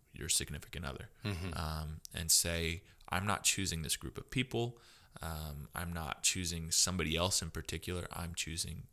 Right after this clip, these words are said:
Speaker 1: God."
Speaker 2: Yeah.
Speaker 1: And it require, God's ways require me to be in this area.
Speaker 2: Yeah.
Speaker 1: And then ask the Lord the best way to honor your spouse along with that.
Speaker 2: Yeah.
Speaker 1: Um, but you have to honor the Lord first.
Speaker 2: Yeah.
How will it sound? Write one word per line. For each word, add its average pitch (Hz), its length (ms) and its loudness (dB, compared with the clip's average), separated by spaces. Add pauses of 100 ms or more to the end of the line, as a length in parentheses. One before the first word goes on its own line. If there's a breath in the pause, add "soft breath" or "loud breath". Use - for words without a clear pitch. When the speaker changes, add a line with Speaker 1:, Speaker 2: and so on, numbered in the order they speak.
Speaker 1:
God." - 400 -2 (100)
Speaker 2:
Yeah. 87 260 2
Speaker 1:
And 87 160 0
it 87 160 0
require, 85 540 -2
God's 90 300 2
ways 82 320 0
require 82 340 -6
me 80 160 -2
to 69 100 -6
be - 260 -10 (440)
in 82 120 -2
this 87 240 0
area. 82 380 -2
Speaker 2:
Yeah. 104 180 4 (260 loud breath)
Speaker 1:
And 104 220 2
then 110 400 4 (280)
ask 95 280 4
the 87 80 0
Lord 90 400 2 (100)
the 90 100 0
best 85 380 2
way 87 140 2
to 78 120 -4
honor 87 380 2
your 82 160 2
spouse - 720 4 (180)
along 78 320 -4
with - 200 -6
that. - 240 -8 (260)
Speaker 2:
Yeah. 85 220 0
Speaker 1:
Um, 82 280 -2
but 82 220 2
you 80 60 -2
have - 320 0
to - 100 -4
honor - 260 -2
the - 120 -6
Lord - 240 -6
first. - 520 -8
Speaker 2:
Yeah. 82 200 2